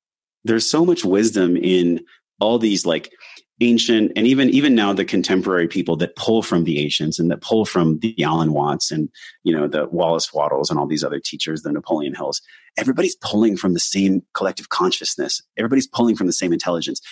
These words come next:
Information, Mark, is recycled. We're recycling information. We're, we're articulating it in a different way. But all the knowledge out there about love and connection and human evolution and tribe and community and why the hell we're even here,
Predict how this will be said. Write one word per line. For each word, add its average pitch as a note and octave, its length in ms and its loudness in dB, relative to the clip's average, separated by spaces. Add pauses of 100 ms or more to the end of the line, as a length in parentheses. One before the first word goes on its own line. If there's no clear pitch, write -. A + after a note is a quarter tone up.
(120)
Information, B2 520 2
Mark, G#2 260 0
is G2+ 140 -4
recycled. G#2+ 840 -2 (460)
We're A2+ 100 2
recycling A2 800 2
information. F#2+ 580 2
We're, F#2+ 220 0
we're G2+ 140 -2
articulating G#2+ 760 2
it F#2 160 2
in - 60 -2
a F2 60 -4
different F2 340 -4
way. G#2 340 0 (420)
But G#2+ 120 0
all C#3+ 120 2
the D3 80 2
knowledge A2+ 380 4
out B2 180 0
there B2+ 240 0
about E2 460 -4
love B2 400 2
and G#2 180 -4
connection A2+ 760 0
and D#2+ 160 -8
human G2 280 0
evolution A#2 800 2
and D2+ 180 -4
tribe A#2+ 480 -2
and D2+ 100 -2
community A#2+ 600 2
and F2+ 120 -2
why G#2+ 200 -2
the D#2+ 100 -6
hell A2+ 360 -2
we're G#2+ 160 0
even F2+ 240 -2
here, D#2+ 440 -2